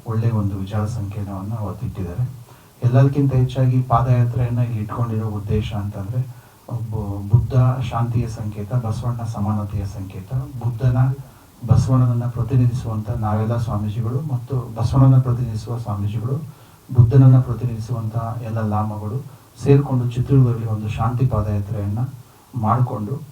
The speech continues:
ಮತ್ತೆ ಅನುಭವ ಮಂಟಪದಲ್ಲಿ ಒಂದು ವಿಚಾರ ಸಂಕಿರಣ ನಡೆಸಬೇಕು ಅನ್ನುವಂಥ ಆಲೋಚನೆ ಇಟ್ಕೊಂಡು ತುಂಬ ಸರಳವಾಗಿ, ಅರ್ಥಪೂರ್ಣವಾಗಿ, ಆ, ಕಾರ್ಯಕ್ರಮಗಳನ್ನು ಆಯೋಜಿಸಿದೆ. ತಾವೆಲ್ಲರೂ ಕೂಡ ಅದಕ್ಕೆ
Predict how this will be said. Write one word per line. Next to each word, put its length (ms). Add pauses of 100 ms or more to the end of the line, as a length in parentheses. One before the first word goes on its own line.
(120)
ಮತ್ತೆ 180
ಅನುಭವ 260
ಮಂಟಪದಲ್ಲಿ 480
ಒಂದು 220
ವಿಚಾರ 240
ಸಂಕಿರಣ 500
ನಡೆಸಬೇಕು 440
ಅನ್ನುವಂಥ 380
ಆಲೋಚನೆ 460
ಇಟ್ಕೊಂಡು 600 (380)
ತುಂಬ 180
ಸರಳವಾಗಿ, 600
ಅರ್ಥಪೂರ್ಣವಾಗಿ, 960 (520)
ಆ, 20
ಕಾರ್ಯಕ್ರಮಗಳನ್ನು 840
ಆಯೋಜಿಸಿದೆ. 600 (180)
ತಾವೆಲ್ಲರೂ 380
ಕೂಡ 160
ಅದಕ್ಕೆ 500